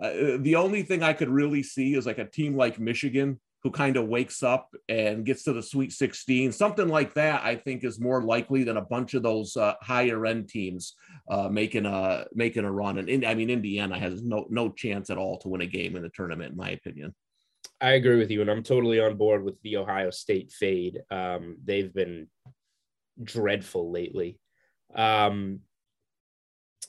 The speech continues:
Speaker 2: all right, one more that, one more that I wanted to talk about is an interesting one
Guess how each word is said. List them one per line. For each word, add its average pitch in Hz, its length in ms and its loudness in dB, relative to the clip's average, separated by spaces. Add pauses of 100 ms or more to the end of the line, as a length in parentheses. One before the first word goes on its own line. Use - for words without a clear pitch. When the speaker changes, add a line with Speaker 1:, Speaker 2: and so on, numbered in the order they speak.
(320)
Speaker 2:
all 135 80 8
right, 90 200 2
one 135 220 4
more 165 220 8
that, 135 240 6
one 135 200 0
more 139 200 4
that 123 100 2
I 113 80 4
wanted 110 300 0
to - 100 -20
talk 101 240 -4
about 92 380 -2 (600)
is 113 160 -4
an - 200 -12 (240)
interesting 107 680 -2
one 92 400 -4